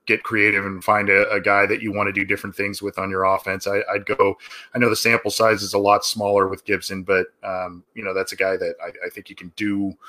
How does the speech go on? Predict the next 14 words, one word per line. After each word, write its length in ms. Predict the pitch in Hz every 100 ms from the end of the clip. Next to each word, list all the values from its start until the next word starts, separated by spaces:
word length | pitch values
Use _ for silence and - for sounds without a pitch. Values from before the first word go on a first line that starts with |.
| - - - _ -
a 60 |
lot 220 | 120 117 113
of 80 |
different 280 | 113 - 101
things 460 | - 110 104 101 -
with. 460 | 104 95 92 - _ _
Um, 560 | 101 98 98 98 95 90 _ _ _ _
a-, 600 | 117 80 82 73 80 110 -
and 240 | 120 117
that 300 | 117 117 117
may 140 | 120 110
be 160 | 107
more 380 | 107 113 113 113
worth 320 | 104 110 107